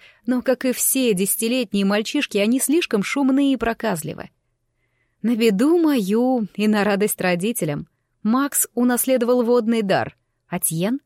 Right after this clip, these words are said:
воздушный. А поскольку они были близнецы, то шутки они со своей магией проворачивали такие, что опытные маги за голову хватались.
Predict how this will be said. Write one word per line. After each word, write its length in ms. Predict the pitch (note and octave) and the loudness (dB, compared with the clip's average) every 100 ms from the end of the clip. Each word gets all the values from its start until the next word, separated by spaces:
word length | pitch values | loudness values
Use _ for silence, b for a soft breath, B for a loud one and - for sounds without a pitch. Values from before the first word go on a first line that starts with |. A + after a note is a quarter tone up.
| _ B3 | _ -4
воздушный. 680 | D#4+ C4+ A3+ - A3+ G#3+ _ _ _ _ _ _ _ _ | -2 0 -2 -2 -8 -10 _ _ _ _ _ _ _ _
А 80 | - | -4
поскольку 460 | A#3+ C#4 C#4+ B3+ B3+ | -2 -2 -2 0 0
они 180 | A#3+ B3 | 0 0
были 180 | A#3 A3+ | 0 0
близнецы, 540 | A3+ G#3+ A3+ - C#4 | 0 0 0 0 -2
то 200 | - A3 | 0 -2
шутки 400 | - D#4 D4+ - | 0 -2 -2 -2
они 200 | G3+ G3+ | 0 0
со 120 | G3+ | -2
своей 340 | G3 G#3 G3+ G#3 | -2 -2 0 0
магией 440 | G3+ G3 F#3 G3+ | 0 -2 -2 -4
проворачивали 680 | G#3+ G#3 G#3+ G#3 G3 G3+ G3 | -2 -2 -2 -2 -2 -2 -2
такие, 560 | F3 D#3 E3 E3 B3 _ _ _ | -4 -6 -6 -6 -6 _ _ _
что 280 | - - C4+ | -6 -2 0
опытные 360 | B3+ - B3 | 0 -2 0
маги 320 | A#3+ A#3+ A#3+ G#3+ | 0 0 0 0
за 200 | G#3 G#3 | 0 2
голову 380 | G#3 D4 C4+ | 0 0 0
хватались. 680 | A#3+ G#3+ F#3+ E3 C#3 - - | -2 -2 -2 -2 -6 -10 -18